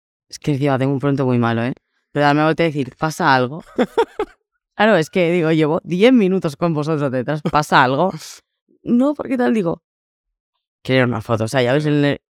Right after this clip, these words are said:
Speaker 1: "¿Queréis una foto? ¿Pasa algo? Ven, tal, no sé qué". Y ya, "No te preocupes, que no sé
Speaker 2: Sí.
Speaker 1: qué, que cual, que soy yo, que es que". A lo mejor se piensan que en persona soy un ogro.
Speaker 2: Sí.
Speaker 1: Digo,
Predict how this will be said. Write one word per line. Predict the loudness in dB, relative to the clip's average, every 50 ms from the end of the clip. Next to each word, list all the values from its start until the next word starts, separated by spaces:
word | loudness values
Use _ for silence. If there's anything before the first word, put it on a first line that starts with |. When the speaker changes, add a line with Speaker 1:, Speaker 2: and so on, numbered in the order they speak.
| _ _
Speaker 1:
"¿Queréis | -6 -4 -4 -2 0
una | 0 -2 0
foto? | -2 -2 -4 -2
¿Pasa | -2 -2 -2 -2 -2 -2
algo? | -2 -2 -2
Ven, | -2 -2 -4 -4 -4 _ _
tal, | -4 -2 -2 0
no | 0 0
sé | -2 -2
qué". | -2 -2 -4 -2
Y | -4 -2 -2
ya, | -2 -2 -2 -4
"No | -4 -4 -2
te | -2 -2
preocupes, | -2 -2 -4 -4 -4 -2 -2 -2 0 0 0 0 0 0 -4 -10 -16 _
que | -6 -4
no | -4 -2
sé | -4 -4
Speaker 2:
Sí. | -4
Speaker 1:
qué, | -2 -2 0 0 0 0 -2
que | -2 -4
cual, | -4 -4 -2 -2 -2 -4 _ -14 -20 -20 _ -10
que | -8 -4
soy | 0 0 0 2 2
yo, | 2 4 4 4 2
que | 2 -2
es | -2
que". | -2 -2 -2 -2 -4 _ _ _ _ _ _ _ _
A | -4 -4
lo | -4
mejor | -2 -2
se | -2
piensan | -2 -2 -2 0 0
que | 0
en | 0 0
persona | 0 0 0 -2 0
soy | 0 0 0 0 0
un | 0 0 0 0
ogro. | 0 2 2 2 2 2 0
Speaker 2:
Sí. | -2 -4 -4
Speaker 1:
Digo, | -2 -2 -4 -6